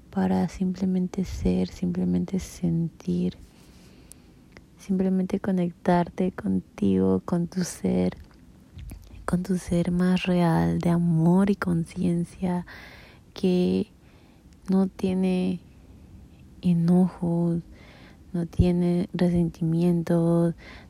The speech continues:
no se compara, no tiene miedo, no piensa que en todas esas cosas que usualmente pensamos desde el ego. Darnos ese espacio para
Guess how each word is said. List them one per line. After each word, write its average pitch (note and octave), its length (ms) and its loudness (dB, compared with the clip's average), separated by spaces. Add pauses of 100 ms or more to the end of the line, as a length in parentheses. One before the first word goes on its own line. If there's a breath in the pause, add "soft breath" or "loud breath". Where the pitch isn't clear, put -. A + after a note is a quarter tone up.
no - 120 2
se F3 160 -2
compara, F3 1080 2 (680 loud breath)
no F3+ 200 2
tiene F3 300 4
miedo, F3 880 4 (500 loud breath)
no F3 200 2 (180)
piensa F#3+ 500 4
que F3+ 440 0 (1500 loud breath)
en G3 260 2
todas G#3+ 360 2
esas G#3 220 0
cosas G#3 520 -2 (100)
que - 220 0 (180)
usualmente - 580 2
pensamos F3+ 540 2
desde E3+ 260 2
el E3 140 2
ego. E3 380 -2 (2250 loud breath)
Darnos G3 400 4
ese G3+ 240 -6
espacio F#3+ 460 -4
para F3 420 -4